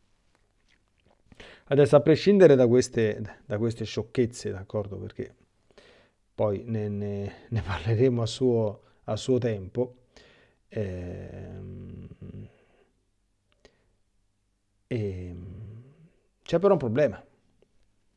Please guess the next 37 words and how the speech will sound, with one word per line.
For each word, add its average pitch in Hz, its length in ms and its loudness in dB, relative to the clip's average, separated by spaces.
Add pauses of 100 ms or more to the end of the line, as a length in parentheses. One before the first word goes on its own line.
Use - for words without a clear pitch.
(440)
Cosa 131 240 0
lo 147 80 2
battezzi 143 360 -2
a 151 40 -4
fare 202 200 0
un 101 120 -8
bambino 92 440 -10 (2500)
se - 200 -4
non 127 120 -2
esiste 110 300 -6
il 95 60 -8
limbo? 87 260 -14 (3250)
Potresti 117 400 -4
aspettare 117 380 -4
anche 117 180 -6
fino 117 180 -4
a 104 40 -8
sette 113 340 -6
o 110 60 -2
otto 151 240 2
anni, 101 440 0 (360)
d'accordo? 98 500 -10
Perché 98 220 -14
fino 120 180 -6
a 117 60 -8
sette 139 280 -4
o 135 40 0
otto 139 220 -2
anni 147 280 -2
i 98 60 -10
peccati 127 400 -6
personali 127 600 -4
il 90 60 -10
bambino 107 480 -6
non 123 140 -8
li 139 100 -6
farà. 95 340 -12